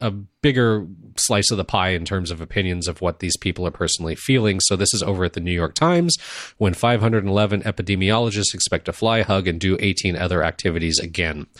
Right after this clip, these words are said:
And, uh, found it a little depressing because certainly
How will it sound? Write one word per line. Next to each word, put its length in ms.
And, 240
uh, 180
found 220
it 80
a 100
little 140
depressing 500
because 300
certainly 380